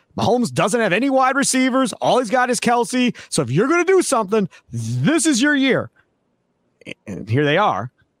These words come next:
And as Ryder pointed out, he goes, They're going to get him a receiver in the offseason. There's no way they don't come out of the offseason without getting him help, more help than what he has at wide receiver, 'cause he doesn't have much.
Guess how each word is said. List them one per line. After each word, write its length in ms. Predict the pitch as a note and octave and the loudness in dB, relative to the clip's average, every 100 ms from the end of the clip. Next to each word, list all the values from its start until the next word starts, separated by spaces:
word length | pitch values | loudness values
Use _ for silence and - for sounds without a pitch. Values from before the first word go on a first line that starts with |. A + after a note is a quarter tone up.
| _ _ - | _ _ -10
And 140 | D3 | -4
as 120 | E3 C#3 | -2 0
Ryder 200 | A3+ B3+ | -2 2
pointed 300 | G3+ F3 F3 | 2 2 2
out, 100 | G3+ | 2
he 40 | |
goes, 160 | D3 G#2+ | 0 -2
They're 240 | B2 E4 | -2 0
going 340 | C4 G3 A3 | 2 2 2
to 80 | C3 | -2
get 320 | A#2 G#2+ F#3 | -4 -2 -2
him 320 | - F3 D3+ A2+ | -2 -2 -2 -2
a 60 | |
receiver 480 | B2+ B2+ - D#3 G#2+ | -2 0 0 0 0
in 80 | G#2+ | -2
the 80 | A#2+ | 0
offseason. 500 | B2 A2 F#2+ D2 F#2+ | 0 -2 -6 -8 -2
There's 300 | A3+ C#4 C#3+ | 0 0 0
no 300 | D3+ F#3 A#3 | 0 2 0
way 560 | G#3+ B2 F#3+ C3+ A2 A2 - _ - | -2 0 0 0 -4 -6 -14 _ -4
they 180 | C#3+ G#3+ | 0 2
don't 240 | F#3+ G3+ | 2 0
come 160 | F3+ F#3 | 0 0
out 120 | F#3 | 0
of 80 | D#3+ | 2
the 60 | |
offseason 600 | D#3 D#3+ C#3+ C3 A#2+ A2+ C3 | 2 0 -2 -2 -2 0 0
without 280 | D3 D#3 | 0 0
getting 240 | C3 D#3+ C3 | 0 0 2
him 160 | C3+ | 0
help, 340 | B2 D#3+ B2+ A#2 _ _ _ | 0 0 0 -4 _ _ _
more 280 | - F3 F#3+ | 0 2 2
help 240 | C#3+ C3+ | 2 -2
than 140 | C#3+ C#3+ | -2 0
what 140 | C#3 | 0
he 160 | C3 D3 | 0 0
has 240 | D3+ C#3+ | 2 0
at 100 | B2+ | 0
wide 220 | B2+ B2+ | 0 0
receiver, 420 | A2+ A2+ G#3+ C3 G2+ | 0 -2 0 0 -2
'cause 320 | C3+ A2 - | -2 -4 -2
he 80 | G#3 | 0
doesn't 160 | C4 | 2
have 200 | F3+ A#3 | 2 0
much. 300 | F#4 E2 - | -2 -6 -10